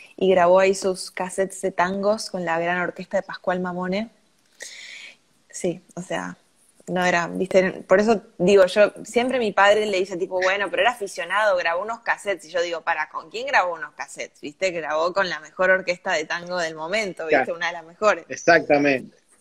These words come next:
Speaker 2: exactamente.
Speaker 1: La realidad es que yo, yo lo, siempre lo admiré mucho a mi abuelo y siempre tuve ahí como su, su música muy como cerca mío.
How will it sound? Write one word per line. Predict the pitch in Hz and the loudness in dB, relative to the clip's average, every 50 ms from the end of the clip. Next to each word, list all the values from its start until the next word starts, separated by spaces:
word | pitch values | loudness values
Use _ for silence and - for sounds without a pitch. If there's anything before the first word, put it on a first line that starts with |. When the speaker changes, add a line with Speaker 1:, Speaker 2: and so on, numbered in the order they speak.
| _ _ | _ _
Speaker 2:
exactamente. | - - - - 160 156 147 151 131 131 135 131 117 - _ _ _ _ _ _ _ _ _ _ _ _ - | -12 -6 2 2 2 2 2 0 -2 0 0 0 -2 -4 _ _ _ _ _ _ _ _ _ _ _ _ -10
Speaker 1:
La | - 202 208 208 | -4 -2 -2 0
realidad | 208 202 202 208 240 | 0 0 0 -2 -2
es | 254 | -6
que | - - 240 208 175 - _ | -4 -4 -4 -4 -6 -10 _
yo, | - - 202 196 190 - _ _ - | -8 -4 -4 -4 -4 -6 _ _ -20
yo | - - 220 208 | -14 -10 -8 -4
lo, | 208 208 196 175 - - - - - - - | -2 -2 -2 -2 -4 -8 -14 -14 -14 -14 -12
siempre | - - 220 226 226 240 226 | -4 -2 -2 -2 -2 -2 0
lo | 208 185 | 0 0
admiré | 165 165 170 165 170 190 | 0 0 -2 -2 -2 -2
mucho | 196 202 202 - 226 | -2 -2 -4 -4 -6
a | 202 | -6
mi | 185 175 | -4 -4
abuelo | 160 160 165 175 185 196 208 214 | -2 0 2 2 2 2 2 0
y | 202 175 | 0 0
siempre | - 202 185 185 190 190 175 | -2 -6 -4 -2 -2 -2 -2
tuve | - 180 175 180 175 | -2 0 0 2 2
ahí | 170 170 175 185 | 2 0 -2 -8
como | 175 - 175 170 165 | -12 -14 -14 -14 -14
su, | 160 - - _ _ _ | -18 -20 -20 _ _ _
su | - - 190 175 | -10 -6 -6 -4
música | 170 175 185 185 - - 190 - 175 165 156 151 160 - | -4 -4 -4 -4 -2 -4 -2 0 0 0 0 -2 -4 -8
muy | 170 170 175 175 180 175 165 | -6 -4 -2 -2 -2 -2 -2
como | - 180 175 170 160 165 | -4 -6 -6 -6 -6 -6
cerca | - - 180 180 180 175 175 | 0 2 2 4 4 2 0
mío. | 175 175 175 175 180 190 214 - | 0 0 0 0 0 -2 -4 -8